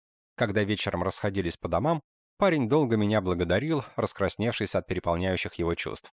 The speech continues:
Поражает, как в этом мире создали такие технологии,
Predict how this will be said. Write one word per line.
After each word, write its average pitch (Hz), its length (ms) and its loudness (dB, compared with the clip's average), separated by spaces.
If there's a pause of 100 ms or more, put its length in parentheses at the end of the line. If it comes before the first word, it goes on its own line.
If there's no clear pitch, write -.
(540)
Поражает, 160 580 2
как - 200 -4
в 117 40 0
этом 110 220 0
мире 120 420 0
создали 95 440 0
такие 104 320 -4
технологии, 104 720 -2